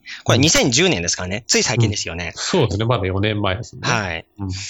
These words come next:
Speaker 1: えーと、人工甘味料入りのソフトドリンクを、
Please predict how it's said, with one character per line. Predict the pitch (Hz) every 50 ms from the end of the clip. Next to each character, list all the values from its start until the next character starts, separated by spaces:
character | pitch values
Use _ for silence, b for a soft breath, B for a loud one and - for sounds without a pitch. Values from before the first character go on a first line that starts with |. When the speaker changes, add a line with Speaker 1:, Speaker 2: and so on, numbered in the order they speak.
| B B B B B
Speaker 1:
え | 151 151 147 143 143 139
ー |
と、 | - 143 123
人 | 117 - 202 247 302 311 -
工 | - - 277 285 277
甘 | - 269 262 262 262
味 | 254 254
料 | 247 254 240
入 | 240 233
り | 233
の | 226 220
ソ | 208 - 214
フ | 196 -
ト | - 226 208
ド | 208 208
リ | 208 214
ン | 202 156
ク | - -
を、 | 110 120 131 139 131 120 104 -